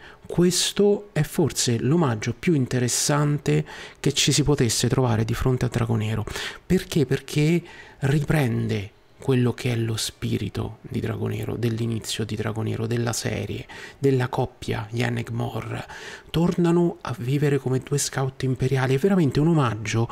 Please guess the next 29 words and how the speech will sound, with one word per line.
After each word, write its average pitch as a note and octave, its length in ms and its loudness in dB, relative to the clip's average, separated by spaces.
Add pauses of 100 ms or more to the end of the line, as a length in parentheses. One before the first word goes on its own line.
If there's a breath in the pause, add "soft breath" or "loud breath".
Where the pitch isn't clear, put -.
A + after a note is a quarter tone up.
(180 loud breath)
grosso, D3 360 2
e B2+ 40 2
se - 160 2
non F#3+ 120 4
lo C#3+ 120 4
cogliete, B2+ 360 4
ragazzi, A#2+ 420 -2
mi C3 100 2
dispiace D#3 380 -2
per G#2+ 140 -2
voi. G#2+ 400 -2 (880 loud breath)
Mi F#3 120 2
dispiace, E3 800 2 (320 loud breath)
perché E3+ 300 2
questo G3+ 340 2
è D3+ 120 4
un B2+ 240 4
omaggio D#3 680 2
appunto A#2 520 -2
ai C#3 60 4
primi C#3+ 220 4
numeri C#3 320 4
di C3 60 2
Drago C3+ 260 2
Nero, A#2+ 220 4
è B2+ 40 2
un F3+ 160 4
omaggio G3 300 4
importante, C#3+ 920 0